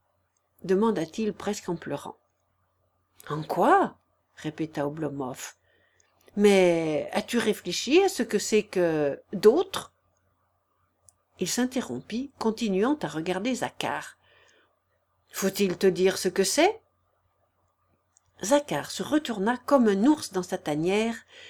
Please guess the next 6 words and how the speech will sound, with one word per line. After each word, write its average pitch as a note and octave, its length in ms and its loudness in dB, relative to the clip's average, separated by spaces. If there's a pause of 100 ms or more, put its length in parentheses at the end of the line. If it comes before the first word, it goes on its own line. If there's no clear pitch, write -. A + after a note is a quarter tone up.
(220)
et A#3 120 2
soupira D#4 800 0
à F3 160 0
ébranler F3+ 540 0
la A#2 100 -4
chambre. - 480 -10